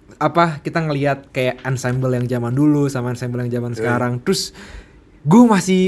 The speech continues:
Speaker 1: tepuk tangan sih sama Bryan Singer dan semua scriptwriter bisa ngebuat film ini
Speaker 2: Hmm.
Speaker 1: sebagus itu. Gue tepuk tangan sih, keren banget dah.
Speaker 2: Setuju.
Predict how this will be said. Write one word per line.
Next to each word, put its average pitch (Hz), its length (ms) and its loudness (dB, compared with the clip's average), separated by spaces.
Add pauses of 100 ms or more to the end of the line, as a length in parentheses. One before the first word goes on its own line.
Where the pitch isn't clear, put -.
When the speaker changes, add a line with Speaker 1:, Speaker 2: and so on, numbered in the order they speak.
(120)
Speaker 1:
tepuk 160 260 -4
tangan 196 320 4
sih 185 140 2
sama 170 160 4
Bryan 147 320 2
Singer 147 340 0
dan 139 240 0
semua 139 300 -2
scriptwriter 139 720 -2
bisa 143 240 0
ngebuat 143 320 0
film 151 220 -2
ini 156 100 0
Speaker 2:
Hmm. 151 160 2
Speaker 1:
sebagus 147 300 4
itu. 180 200 0
Gue 202 160 -4
tepuk 233 300 -6
tangan 180 320 2
sih, 165 160 -6
keren 170 220 0
banget 196 200 4
dah. 175 120 6
Speaker 2:
Setuju. 107 180 -6